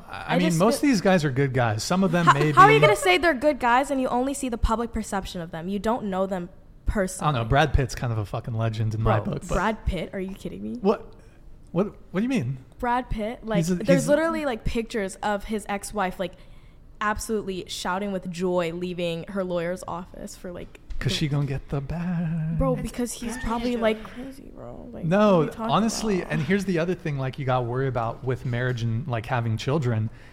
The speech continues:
Speaker 2: is they, you, they can manufacture false accusations of child abuse, spousal abuse,
Speaker 1: I'm sorry, I was
Speaker 2: like,
Speaker 1: talking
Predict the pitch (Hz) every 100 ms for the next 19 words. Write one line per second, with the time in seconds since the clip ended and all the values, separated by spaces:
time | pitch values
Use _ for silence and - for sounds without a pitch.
0 | - - 123 120 117 110 101 - - -
1 | - - - - - - - - - -
2 | - - - - - - - - - 120
3 | 120 160 - - 160 143 190 143 147 185
4 | 220 165 117 120 139 143 139 - 127 117
5 | - 127 104 95 - - - - - -
6 | - - - - - - - 139 147 139
7 | 131 110 131 127 143 123 101 - - 131
8 | 139 131 123 135 135 131 - - 123 135
9 | 143 127 123 131 135 131 - - 196 -
10 | 214 190 127 120 117 -